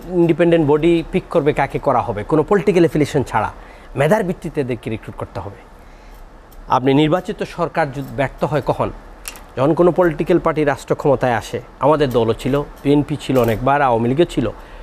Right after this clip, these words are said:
পলিটিক্যাল পার্টির যে জিনিসগুলো চিন্তা থাকে মাথায়, যে আমার দলের অ্যাফিলিয়েটেড কারা আছে তাদেরকে এই জায়গায় বসাতে হবে।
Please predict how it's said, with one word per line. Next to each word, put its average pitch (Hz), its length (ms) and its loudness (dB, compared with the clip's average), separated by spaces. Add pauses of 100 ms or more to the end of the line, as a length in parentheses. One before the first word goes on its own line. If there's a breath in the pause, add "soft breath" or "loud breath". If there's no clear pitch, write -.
(280 loud breath)
পলিটিক্যাল 220 520 2 (100)
পার্টির 190 420 -2
যে 156 100 6
জিনিসগুলো 151 580 2
চিন্তা 185 260 0
থাকে 127 200 0
মাথায়, 110 300 0
যে 135 100 2
আমার 151 380 0
দলের 147 320 4
অ্যাফিলিয়েটেড 143 640 2
কারা 135 200 2
আছে 123 200 -2
তাদেরকে 123 380 0
এই 123 140 4
জায়গায় 110 260 0
বসাতে 104 340 -6
হবে। 90 220 -10